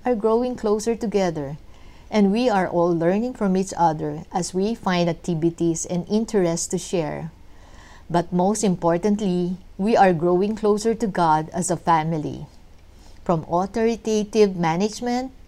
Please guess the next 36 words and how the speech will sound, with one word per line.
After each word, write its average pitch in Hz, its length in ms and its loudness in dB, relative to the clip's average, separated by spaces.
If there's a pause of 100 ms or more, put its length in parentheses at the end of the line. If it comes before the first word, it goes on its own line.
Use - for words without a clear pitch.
I 208 140 2
had 190 280 0
grown 180 300 0
into 180 280 0
discipleship. 151 880 -6 (1040)
Third 294 280 4
was 233 260 4
loneliness. 175 840 2 (460)
My 185 180 2
husband 240 440 2
and 262 140 0
I 202 260 4
used 233 420 -2
to 247 60 2
work 202 460 0
in 202 100 2
the 185 80 2
same 175 380 -2
office. 156 720 -8 (640)
We 269 160 4
would 214 280 4
go 185 200 2
to 196 120 -4
work 220 360 2
and 196 180 2
come 190 220 4
home 185 260 0
together. 202 680 -2 (500)
We 202 220 0
enjoyed 180 600 2
meeting 180 380 2
challenges 170 600 0
together 175 640 0
at 220 100 -2
the 208 100 0
workplace, 208 800 -4